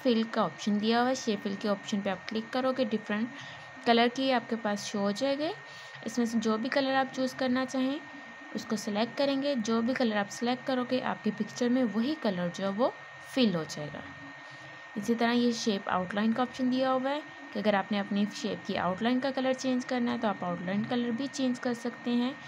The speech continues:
इसी तरह अगर shape ही change करनी है तो change shape कर सकते हैं।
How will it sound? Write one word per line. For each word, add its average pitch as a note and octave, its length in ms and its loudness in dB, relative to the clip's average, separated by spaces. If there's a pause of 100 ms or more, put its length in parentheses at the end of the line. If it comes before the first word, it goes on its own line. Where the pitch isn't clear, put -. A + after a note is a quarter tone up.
(260)
इसी G#3+ 180 -2
तरह G#3+ 280 0 (840)
अगर G#3+ 200 2
shape G#3+ 400 0
ही C#4 60 -2
change C4 380 0
करनी B3+ 340 2
है C4 100 0
तो B3+ 100 -10
change F#3+ 340 -2
shape G3+ 420 -4
कर B3+ 120 2
सकते C4 360 -4
हैं। C4 160 2